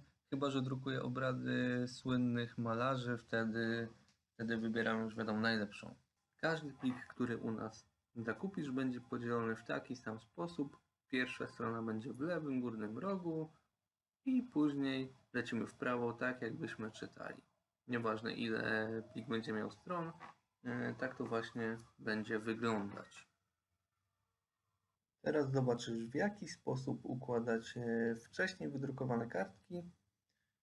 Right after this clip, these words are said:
Jeśli Twoja drukarka ma opcję drukowania bez marginesów, to super, dużo mniej się napracujesz. A jeśli nie, tak jak w moim przypadku,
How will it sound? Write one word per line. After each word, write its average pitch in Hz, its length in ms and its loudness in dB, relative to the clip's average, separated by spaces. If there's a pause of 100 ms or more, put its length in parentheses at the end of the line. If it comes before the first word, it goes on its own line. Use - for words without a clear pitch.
(500)
Jeśli 175 480 2
Twoja 156 280 4
drukarka 131 840 2 (220)
ma 123 540 4
opcję - 360 -2
drukowania 120 580 2
bez 117 240 0
marginesów, 113 760 0
to 104 100 -16
super, 120 640 0
dużo 120 260 4
mniej 110 160 4
się 110 160 -2
napracujesz. 135 760 0 (480)
A 156 100 0
jeśli 156 320 2
nie, 156 280 2
tak 139 180 -6
jak 135 100 -2
w 143 40 -4
moim 147 220 2
przypadku, 143 1040 0